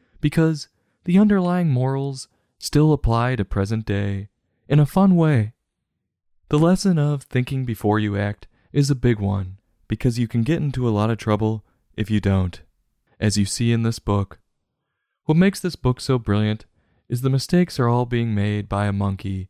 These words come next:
who shouldn't know any better or be in these situations in the first place. So he's never looked at in a negative light,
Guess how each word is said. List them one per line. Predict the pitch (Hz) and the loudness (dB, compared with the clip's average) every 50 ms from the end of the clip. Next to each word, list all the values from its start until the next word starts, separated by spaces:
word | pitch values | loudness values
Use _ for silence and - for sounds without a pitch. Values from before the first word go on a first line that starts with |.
| _ _ _ _ _ _ _ | _ _ _ _ _ _ _
who | _ 165 165 | _ 0 2
shouldn't | - - 214 196 190 165 143 | 2 2 2 2 2 2 2
know | 135 131 135 139 | 2 2 2 0
any | 139 139 131 | 0 -2 0
better | 123 135 131 139 139 139 139 131 _ _ _ _ _ _ | 0 0 0 0 -2 -2 -4 -8 _ _ _ _ _ _
or | - 113 107 | 0 0 0
be | 101 - 120 117 123 | 2 2 2 2 2
in | 123 123 | 2 2
these | 123 120 117 | 0 -2 -4
situations | - - 127 - - 127 113 113 113 113 - - 127 123 123 120 117 | -4 -6 -6 -4 -4 -4 -2 -2 -2 -4 -4 -6 -6 -6 -6 -6 -6
in | 117 120 | -4 -4
the | 117 | -4
first | - - 101 101 98 - _ | -2 -2 -4 -4 -4 -4 _
place. | - 101 95 95 95 95 - - _ _ _ _ _ _ _ _ _ _ _ _ _ _ | -4 -4 -2 -2 -4 -6 -10 -14 _ _ _ _ _ _ _ _ _ _ _ _ _ _
So | - 160 | -2 0
he's | 160 147 139 147 | 0 2 2 2
never | 175 185 180 170 | 2 2 2 2
looked | 143 127 123 - - - | 4 2 2 2 0 0
at | 127 123 131 - | 0 0 -2 -4
in | - 110 107 | -2 0 2
a | 98 | 2
negative | 98 104 107 101 110 107 101 101 | 4 2 2 2 2 0 0 2
light, | 104 101 95 95 92 - | 0 2 2 0 -2 -4